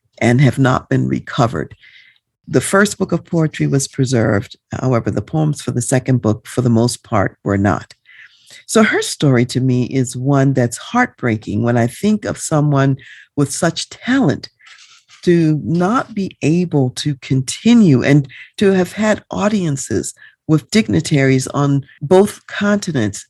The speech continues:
and yet to die in such poverty and squalor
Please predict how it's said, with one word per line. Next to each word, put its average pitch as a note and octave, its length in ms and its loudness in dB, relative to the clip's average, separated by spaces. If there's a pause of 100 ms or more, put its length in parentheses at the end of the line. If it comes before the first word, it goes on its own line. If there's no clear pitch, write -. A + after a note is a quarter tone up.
(160)
and C#3 200 2
yet E3+ 240 -2
to C#3 120 -8
die C#3 640 0
in B2 280 2
such - 360 -6
poverty C#3 640 0 (420)
and C3 140 4
squalor B2+ 600 2